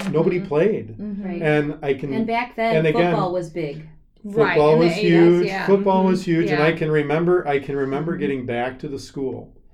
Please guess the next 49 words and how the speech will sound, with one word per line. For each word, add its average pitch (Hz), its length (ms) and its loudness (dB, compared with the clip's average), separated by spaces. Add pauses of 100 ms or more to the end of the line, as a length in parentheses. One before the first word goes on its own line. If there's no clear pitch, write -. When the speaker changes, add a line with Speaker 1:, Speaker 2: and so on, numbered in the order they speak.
(760)
Speaker 1:
after 127 440 -4
that, 127 220 -4
after 127 320 -8
we 131 100 -2
won 123 280 -6
that 127 200 -8
match, 110 440 -12
and 123 100 -12
how 131 200 -6
excited 131 460 -4
we 131 140 -6
were 120 140 -6
all 120 180 -6
Speaker 3:
Mm-hmm. 117 100 -8
Speaker 1:
were. 214 60 -6
Speaker 2:
Mm-hmm. 214 580 -4 (280)
Speaker 1:
And 131 100 -6
I 131 80 -2
can 131 180 -10
remember 127 760 -4 (560)
a 131 120 -12
kid, 135 680 -4 (340)
uh, - 420 -14
a - 80 -14
couple, 113 560 -10 (1400)
you 151 180 -14
know, 127 280 -14
that 131 220 -4
saw 135 340 -2
us, 135 140 -6
and 131 80 -8
we 127 60 -4
were 127 120 -6
all 131 140 -6
excited. 131 380 -6
And 135 40 -8
they're 123 80 -8
like, 110 140 -12 (280)
"What 156 120 -10
do 156 40 -8
you? 156 100 -10
Oh, 196 280 2
you 196 120 4
know, 185 80 2
we 180 100 2
won 190 180 0
our 180 100 -2
first 202 320 -2
match." 175 240 -6